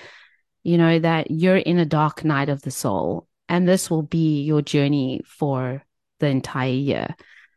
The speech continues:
And it kind of wasn't a bad thing. It felt good 'cause I could finally say what was happening to me, what I had been experiencing,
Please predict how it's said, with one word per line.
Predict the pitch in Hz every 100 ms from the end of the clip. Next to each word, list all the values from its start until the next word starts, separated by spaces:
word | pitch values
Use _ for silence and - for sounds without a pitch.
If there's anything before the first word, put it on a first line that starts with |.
| _ _
And | 202 190 185 180 175 196 - _ _ _ _ _ _
it | 220 208
kind | - 214 240
of | 302 233
wasn't | 170 175 185 208
a |
bad | 156 160 180 -
thing. | 165 135 135
It | 180 -
felt | 190 175 170 -
good | 190 160
'cause | 190 165
I | 160
could | 180 151
finally | - 160 175 185 175 180 175 170 165 160
say | 185 - 180 170 160 151 147 -
what | 160 160 143
was | 156 147
happening | - 160 - 160 139 139
to | -
me, | 156 143
what | 147 151
I |
had | 147 165 143
been | 151 147
experiencing, | 135 - - 156 151 147 143 - 139 135